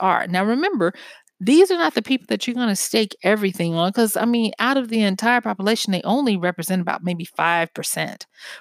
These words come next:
whereas the early mainstream is going to, um, be anywhere from fifteen to twenty perc-, percent of, uh, the population. And they usually come right after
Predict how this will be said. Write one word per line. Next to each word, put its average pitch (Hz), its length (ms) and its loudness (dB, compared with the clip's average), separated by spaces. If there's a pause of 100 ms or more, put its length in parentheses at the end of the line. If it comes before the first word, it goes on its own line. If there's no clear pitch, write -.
whereas 165 600 4
the 156 240 -2
early 190 320 2
mainstream 180 580 0
is 151 120 -8
going 156 260 -6
to, 147 240 -6 (380)
um, 147 460 0 (260)
be 185 240 2
anywhere 180 340 2
from 156 280 -2
fifteen 190 440 0
to 151 80 -6
twenty 160 460 -2 (360)
perc-, - 380 -2
percent - 720 0 (100)
of, 156 380 2
uh, 151 160 0
the 151 100 -4
population. 151 720 -4 (380)
And 165 160 2
they 175 80 6
usually 196 360 4
come 165 300 -2
right 170 220 0
after 165 520 -2